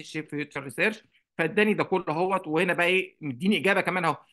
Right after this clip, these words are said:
to shape future research in pediatric cardiology it's essential to establish research periods and accelerate clinical الى اخره، فاداني ده.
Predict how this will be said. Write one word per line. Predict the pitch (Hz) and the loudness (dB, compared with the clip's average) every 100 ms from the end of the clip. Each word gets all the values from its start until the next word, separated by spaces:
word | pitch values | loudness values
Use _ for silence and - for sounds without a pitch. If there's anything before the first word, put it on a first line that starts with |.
| _ - | _ -4
to | 175 | -4
shape | - 233 226 | 0 0 2
future | 196 202 190 160 | 0 0 0 -2
research | 143 170 170 | -2 -4 -4
in | 160 | -8
pediatric | 151 156 165 160 | -4 -2 -4 -4
cardiology | 147 147 175 | -6 -4 -6
it's | - | -8
essential | 135 131 170 165 156 | -12 -10 -10 -8 -10
to | - 156 | -8 -12
establish | - - 165 170 170 - | -6 -2 -2 -2 -6 -10
research | 123 156 156 143 | -6 -6 -6 -10
periods | 139 156 165 | -8 -8 -8
and | - 165 151 - - - - | -10 -10 -10 -12 -12 -8 -8
accelerate | - 151 147 156 165 - | -8 -8 -6 -6 -8 -8
clinical | 165 165 - - | -8 -8 -10 -4
الى | 170 | -4
اخره، | - - 101 - _ _ _ _ - | -4 -8 -10 -14 _ _ _ _ -8
فاداني | 147 165 143 | -2 0 0
ده. | 107 | -6